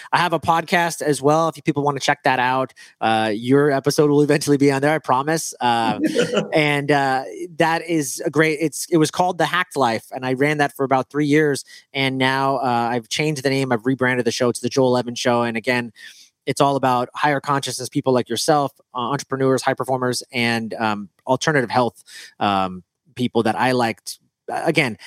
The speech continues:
Speaker 1: the world is full of the Tony Faucis and the people that are, I, I don't need any more of those. If you wanna come learn about alternative health and results, people that actually get results and get people better, then come check out my show, The Joel Evan Show.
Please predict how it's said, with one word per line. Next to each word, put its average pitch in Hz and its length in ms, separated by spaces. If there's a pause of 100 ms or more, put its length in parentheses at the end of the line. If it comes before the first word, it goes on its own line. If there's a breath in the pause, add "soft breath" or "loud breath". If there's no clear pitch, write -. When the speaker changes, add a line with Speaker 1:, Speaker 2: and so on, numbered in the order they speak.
(200 loud breath)
Speaker 1:
the 165 100
world 190 280
is 165 100
full 170 320
of 147 200
the 139 80
Tony 151 240
Faucis 147 500
and 139 100
the 135 60
people 143 300
that 135 180
are, 120 460
I, 151 280
I - 40
don't 190 100
need 185 140
any 156 100
more 135 160
of 123 60
those. 110 260 (220 loud breath)
If - 60
you 151 60
wanna 180 160
come 180 280
learn 170 260
about 147 220
alternative 160 440
health 156 380
and 135 320 (320)
results, 160 600
people 175 180
that 165 140
actually 160 180
get 156 160
results 147 460
and 147 100
get 151 100
people 151 200
better, 147 360 (300 loud breath)
then 135 120
come 143 120
check 143 220
out 131 100
my 120 140
show, 120 240
The 113 80
Joel 120 240
Evan 117 160
Show. 123 160